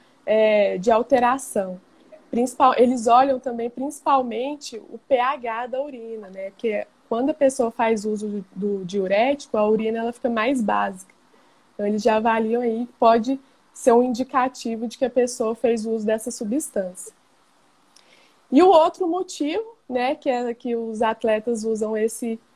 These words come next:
tipo de medicamento que eu falei pra vocês, é nos esportes por categoria de peso, que são aqueles esportes de luta, né, boxe, jiu-,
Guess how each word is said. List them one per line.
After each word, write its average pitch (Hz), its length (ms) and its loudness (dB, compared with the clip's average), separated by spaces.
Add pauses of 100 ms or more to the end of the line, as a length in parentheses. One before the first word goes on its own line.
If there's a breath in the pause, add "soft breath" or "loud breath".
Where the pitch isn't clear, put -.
(480)
tipo 240 300 0
de 220 100 0
medicamento 247 880 2
que 285 120 2
eu 269 40 4
falei 240 280 2
pra 226 120 -2
vocês, 277 560 2
é 302 80 4
nos 311 200 0
esportes 285 640 2
por 277 160 0
categoria 269 600 0
de - 120 -12
peso, 220 540 0 (380)
que 247 100 -8
são 240 180 -2
aqueles 247 320 0
esportes 240 560 2
de 254 80 -2
luta, 269 520 -2
né, 196 180 -4
boxe, 214 680 -2
jiu-, 202 240 -10